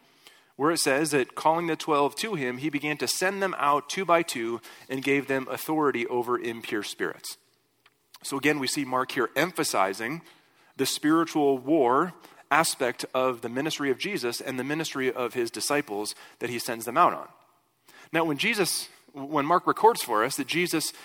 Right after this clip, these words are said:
gave them authority over demons, if all we had was this verse, we would come away with the conclusion that Jesus sent them out only and exclusively to cast out demons. 'Cause that's all he tells us, is that he gave them authority to cast out demons. And so it's like,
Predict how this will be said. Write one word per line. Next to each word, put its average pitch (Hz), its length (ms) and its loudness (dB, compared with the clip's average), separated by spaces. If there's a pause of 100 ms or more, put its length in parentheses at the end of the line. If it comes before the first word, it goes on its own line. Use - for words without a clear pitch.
(140)
gave 156 220 4
them 151 160 -2
authority 139 400 2
over 123 200 0
demons, 117 580 -4 (340)
if 151 180 2
all 208 240 6
we 208 120 0
had 175 240 6
was 139 180 0
this 127 160 -4
verse, 156 440 0
we 147 120 -2
would 160 180 0
come 147 220 0
away 135 200 2
with 135 140 -2
the 123 80 -2
conclusion 127 680 -6 (380)
that 147 320 0
Jesus 196 460 0
sent 175 220 -2
them 165 120 2
out 131 300 4
only 175 380 0
and 151 120 0
exclusively 143 680 -2
to 135 80 0
cast 120 280 0
out 110 140 2
demons. 92 440 -8 (760)
'Cause 135 140 -6
that's 143 120 -2
all 135 140 8
he 143 80 2
tells - 260 2
us, - 240 -10 (340)
is 123 140 -4
that 147 140 -2
he 165 100 -4
gave 143 200 2
them 180 120 -2
authority 127 340 2
to 123 60 -4
cast 113 260 0
out 123 120 0
demons. 120 420 -4
And 113 100 -10
so 120 140 -2
it's 110 100 -6
like, 104 140 -4